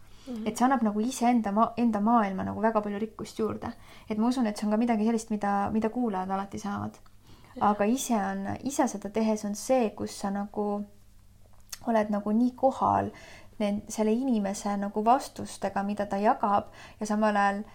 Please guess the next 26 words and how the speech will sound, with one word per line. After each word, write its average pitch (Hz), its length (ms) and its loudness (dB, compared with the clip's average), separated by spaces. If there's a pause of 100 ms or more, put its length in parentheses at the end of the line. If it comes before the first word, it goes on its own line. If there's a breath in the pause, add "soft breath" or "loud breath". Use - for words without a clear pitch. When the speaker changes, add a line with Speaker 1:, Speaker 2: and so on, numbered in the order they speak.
(260 soft breath)
Speaker 2:
genereerides 214 600 0
siis 214 160 -10
neid 202 160 -8
küsimusi, 233 640 -6
vaata, 214 480 -6
et 220 180 -8
edasi 226 360 2
Speaker 1:
Mhm. 220 80 -4
Speaker 2:
küsida, 226 200 -2
et - 120 -4
minna 240 180 4
nagu 202 160 -4
veel 220 160 0
sügavama-, - 640 -2 (180)
sügavamasse 214 600 -2
nende, 208 400 -8 (440 loud breath)
nende 208 260 -4
teemadega, 214 500 -2
mida 208 240 -4
see 220 100 -2
inimene 214 320 0
parasjagu 220 400 -6
meiega 214 300 -2
jagab, 226 340 -4
on - 120 -6
ju. - 100 -6